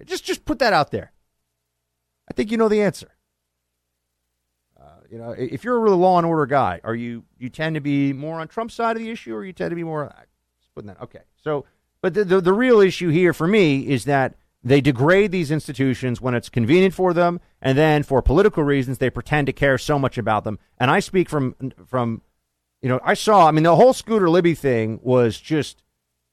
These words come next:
a, an effort to, uh,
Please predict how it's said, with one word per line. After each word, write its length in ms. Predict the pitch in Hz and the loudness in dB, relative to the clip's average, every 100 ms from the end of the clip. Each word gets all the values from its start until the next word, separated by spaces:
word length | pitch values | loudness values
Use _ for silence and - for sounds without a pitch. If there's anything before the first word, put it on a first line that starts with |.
| - | -6
a, 260 | 135 123 123 | -2 -2 -2
an 180 | 131 127 | -4 -2
effort 500 | 147 - 139 120 _ _ _ _ _ | -2 0 0 0 _ _ _ _ _
to, 500 | - 135 120 113 107 - 110 | -6 -2 0 -2 -6 -10 -10
uh, 420 | 107 101 101 | -6 -6 -8